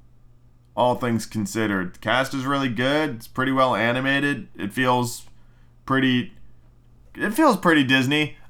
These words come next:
Um, there's definitely some layover, um, animations, probably the same, um, animation supervisor between this movie and, um, The Great Mouse Detective, because there were shots of Sykes that looked remarkably like Ratigan. Um, and indeed, they were made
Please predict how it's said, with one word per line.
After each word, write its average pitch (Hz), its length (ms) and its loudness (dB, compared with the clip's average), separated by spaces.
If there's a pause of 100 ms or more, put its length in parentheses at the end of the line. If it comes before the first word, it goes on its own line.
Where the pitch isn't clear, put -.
Um, 135 380 2
there's 147 160 0
definitely 185 300 2
some 151 220 0
layover, 135 600 4
um, 104 400 0
animations, 117 580 0
probably 120 520 2
the 107 260 -4
same, 117 440 -2 (180)
um, 110 400 -2 (380)
animation 113 500 -2
supervisor 104 800 0 (340)
between 110 300 -2
this 110 180 0
movie 107 440 0
and, 98 360 -2
um, 95 380 0
The 104 80 -4
Great 104 220 0
Mouse 104 280 0
Detective, 92 540 -4
because 98 280 -2
there 98 120 -2
were 98 280 -4
shots 101 380 -2
of 87 80 -12
Sykes - 600 -4 (380)
that 107 100 2
looked 107 240 0
remarkably 104 520 0
like 90 200 -2
Ratigan. 101 580 0 (540)
Um, 90 440 0
and 117 140 0
indeed, 123 380 2
they 120 80 2
were 113 120 2
made 113 380 2